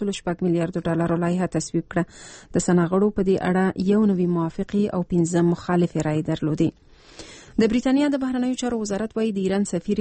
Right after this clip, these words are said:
رسماً احضار کړی، څو د بریتانیا پر ضد د ایران د ستر مذهبي مشر علي خام-، خاتمي د خبرو په اړه توضیحات ورکړي. نن خاتمي په خپلو خبرو کې د ایران دښمنان په دې تورن کړل چې د ایران په کورنیو چارو کې لاسوهنه کوي او په دې لړ کې د بریتانیا حکومت تر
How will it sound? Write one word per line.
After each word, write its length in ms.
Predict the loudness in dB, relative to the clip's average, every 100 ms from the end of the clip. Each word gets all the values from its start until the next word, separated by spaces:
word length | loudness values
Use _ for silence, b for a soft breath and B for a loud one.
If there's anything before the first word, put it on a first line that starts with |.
| 2
رسماً 380 | 0 0 2 4 4 2
احضار 300 | -2 0 -2 0
کړی، 240 | 0 0 2
څو 100 | 2
د 120 | 2 2
بریتانیا 420 | 0 4 4 4 2
پر 140 | 0 0
ضد 120 | 0 0
د 80 | 0
ایران 260 | 2 4 2
د 80 | 0
ستر 180 | 0 2
مذهبي 400 | 2 0 2 4 4
مشر 280 | 2 0 2
علي 160 | 2 2 0
خام-، 200 | -2 -2 -4 -4
خاتمي 460 | -4 0 4 4 4 0 B B B
د 80 | -2
خبرو 260 | 0 0 0 0
په 40 | -2
اړه 180 | -2 -2
توضیحات 440 | -2 -2 -2 -4
ورکړي. 260 | -6 0 2
نن 100 | 2 2
خاتمي 380 | -2 2 4 2 0
په 80 |
خپلو 200 | -4 -4 -2
خبرو 260 | 0 2 2
کې 80 | -2 0
د 100 | 2
ایران 260 | 4 4 2
دښمنان 400 | 2 2 4 2
په 80 | -2
دې 80 | -2 -2
تورن 260 | -2 -2 0
کړل 120 | -2 0
چې 80 | 0 -2 B B 0
د 40 | 4
ایران 240 | 4 2 0
په 100 | -4
کورنیو 340 | 0 2 2 2
چارو 200 | 0 0 0
کې 80 | 0
لاسوهنه 480 | -2 -4 0 2 2 2
کوي 160 | 2 0
او 20 |
په 100 | 0 0
دې 80 | 2
لړ 100 | 2 0
کې 240 | 0 0 0
د 80 | 0
بریتانیا 400 | 0 4 4 2
حکومت 400 | 0 0 0 0
تر 100 | 0